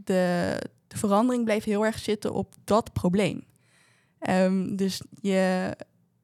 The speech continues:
ja, je, je had een heel mooi traject met elkaar en dat maakte je dan door en dan was het af en dan vielen mensen toch weer in het oude gedrag.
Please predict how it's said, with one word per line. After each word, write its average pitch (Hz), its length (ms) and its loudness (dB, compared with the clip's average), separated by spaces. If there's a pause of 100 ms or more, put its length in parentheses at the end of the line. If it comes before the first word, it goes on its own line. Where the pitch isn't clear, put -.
(240)
ja, 196 220 0
je, 202 400 2
je 220 60 0
had 202 120 2
een 208 80 0
heel 214 200 6
mooi 226 220 2
traject 196 440 -4
met 240 140 -2
elkaar 226 340 2
en 240 80 2
dat 196 120 0
maakte 202 260 0
je - 60 -20
dan 196 180 0
door 220 220 6
en 233 100 4
dan 196 120 2
was 190 160 4
het - 180 -8
af 226 280 2
en 208 80 -2
dan 196 140 0
vielen 214 280 -2
mensen 202 220 -2
toch 226 160 -4
weer 214 120 0
in 190 100 -2
het 185 160 -4
oude 196 280 2
gedrag. 190 600 -4